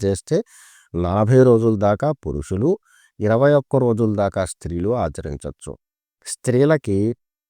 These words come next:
మాస శివరాత్రి రోజున ప్రారంభం చేస్తే ఇరవై ఒక్క రోజుల్లో నెలసరి వచ్చేటువంటి ఇబ్బంది ఉంటే కనుక వారి నెలసరి తర్వాత వచ్చేటువంటి నైమిత్తికం ఏదైనా పర్వాలేదు. అష్టమి, పూర్ణిమ,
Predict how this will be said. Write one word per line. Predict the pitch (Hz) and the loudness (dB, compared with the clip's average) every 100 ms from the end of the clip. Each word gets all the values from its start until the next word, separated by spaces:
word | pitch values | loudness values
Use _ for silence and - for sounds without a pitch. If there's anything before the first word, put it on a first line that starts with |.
| _ - | _ -6
మాస | 98 107 131 | 0 2 2
శివరాత్రి | 170 170 160 156 151 151 | 2 2 2 2 0 0
రోజున | 143 135 131 | 0 2 0
ప్రారంభం | 127 113 110 110 110 | 0 0 0 -2 -2
చేస్తే | 101 101 90 - 98 82 _ _ _ _ - | -2 -4 -6 -6 -6 -6 _ _ _ _ -4
ఇరవై | 101 113 147 | -2 2 4
ఒక్క | 156 - | 2 0
రోజుల్లో | 143 127 117 113 123 | 0 2 2 0 0
నెలసరి | 123 101 113 120 151 | 0 0 -2 -2 0
వచ్చేటువంటి | 131 110 - 131 123 123 104 | 0 -2 -2 -2 0 -4 -4
ఇబ్బంది | 87 76 120 143 | -6 -2 -2 0
ఉంటే | 135 90 80 82 | -2 -2 -6 -10
కనుక | - 71 69 76 80 - _ _ - | -8 -12 -10 -8 -8 -8 _ _ -10
వారి | 92 113 139 | 0 0 2
నెలసరి | 127 107 110 151 - 170 | 2 2 0 0 0 -2
తర్వాత | 160 120 131 151 160 165 | 0 0 0 2 0 0
వచ్చేటువంటి | 160 139 - 147 139 139 135 131 | 0 -2 -2 -4 -2 -2 -4 -2
నైమిత్తికం | 107 113 143 156 - - 151 175 175 | -2 2 2 2 -2 -6 0 2 2
ఏదైనా | 135 131 151 | 2 2 2
పర్వాలేదు. | 160 120 90 85 76 - _ - | 2 0 -2 -4 -6 -12 _ -10
అష్టమి, | 98 - 110 110 143 | -10 -6 -4 -2 -4
పూర్ణిమ, | 143 117 113 107 110 | -4 -4 -4 -4 -4